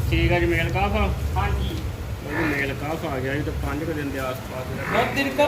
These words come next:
Speaker 2: ਭਾਜੀ ਹੋਊਗਾ ਲੀਟਰ ਵਾਲਾ ਦਸ ਕਿਲੋ।
Speaker 1: ਅੱਛਾ ਜੀ।
Speaker 2: ਨੌ ਮੰਨ ਕੇ ਜਿਹੜਾ ਮਰਜ਼ੀ ਵੀਰ ਲੈ ਜੇ।
Speaker 1: ਠੀਕ ਆ, ਠੀਕ ਆ, ਲਓ
Speaker 2: ਤੇ
Speaker 1: ਜੀ।
Speaker 2: ਚੋਣ ਚਵਾ ਇੱਕ ਨੰਬਰ ਜੇ ਭਾਜੀ ਲੱਗਾ।
Speaker 1: ਠੀਕ ਆ, ਲਓ ਜੀ, ਕੱਦ ਕਾਠ ਜਿਹੜਾ ਬਹੁਤ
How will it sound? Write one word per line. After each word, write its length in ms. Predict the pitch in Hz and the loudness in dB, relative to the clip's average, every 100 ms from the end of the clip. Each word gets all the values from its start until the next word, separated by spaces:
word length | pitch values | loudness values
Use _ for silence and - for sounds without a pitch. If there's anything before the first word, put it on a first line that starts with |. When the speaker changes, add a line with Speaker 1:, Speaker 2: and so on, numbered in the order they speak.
| 294 | 6
Speaker 2:
ਭਾਜੀ 260 | 269 285 | 6 6
ਹੋਊਗਾ 320 | 294 285 277 | 6 6 4
ਲੀਟਰ 320 | 294 277 269 262 | 4 2 0 2
ਵਾਲਾ 180 | 262 | 4
ਦਸ 380 | 262 262 233 202 | 4 4 2 2
ਕਿਲੋ। 320 | 220 214 208 175 156 | -2 -2 -2 -2 -2
Speaker 1:
ਅੱਛਾ 200 | 170 190 | 0 2
ਜੀ। 140 | 180 147 | 2 2
Speaker 2:
ਨੌ 140 | 233 | 2
ਮੰਨ 400 | 254 262 269 262 | 2 2 0 -2
ਕੇ 140 | 277 277 | -2 -4
ਜਿਹੜਾ 240 | 254 269 | -2 -2
ਮਰਜ਼ੀ 320 | 262 226 - | -2 -4 -4
ਵੀਰ 240 | 254 233 214 | -6 -6 -4
ਲੈ 140 | 220 208 | -2 0
ਜੇ। 140 | 165 - - - - | 0 -4 -10 -12 -4
Speaker 1:
ਠੀਕ 280 | 175 175 160 | 2 4 4
ਆ, 40 | 156 | 0
ਠੀਕ 280 | 151 147 | -2 -2
ਆ, 60 | 143 | 0
ਲਓ 160 | 139 147 | 0 0
Speaker 2:
ਤੇ 20 | |
Speaker 1:
ਜੀ। 140 | 180 | 2
Speaker 2:
ਚੋਣ 340 | 247 254 269 262 | 2 4 2 2
ਚਵਾ 360 | 254 254 262 262 | 2 2 4 2
ਇੱਕ 220 | 247 254 | 0 -4
ਨੰਬਰ 340 | 247 240 247 | -4 -2 -2
ਜੇ 140 | 262 269 | 0 0
ਭਾਜੀ 320 | 269 233 254 | 0 0 0
ਲੱਗਾ। 460 | 240 214 202 180 - - - - | -2 -2 -2 -2 -4 -10 -14 -4
Speaker 1:
ਠੀਕ 200 | 156 151 | 0 2
ਆ, 20 | |
ਲਓ 140 | 147 160 | 2 0
ਜੀ, 80 | 175 | 0
ਕੱਦ 320 | 165 147 143 | -2 -4 -4
ਕਾਠ 240 | 147 147 | -4 -4
ਜਿਹੜਾ 200 | 147 156 | -4 -4
ਬਹੁਤ 260 | 151 151 | -4 -4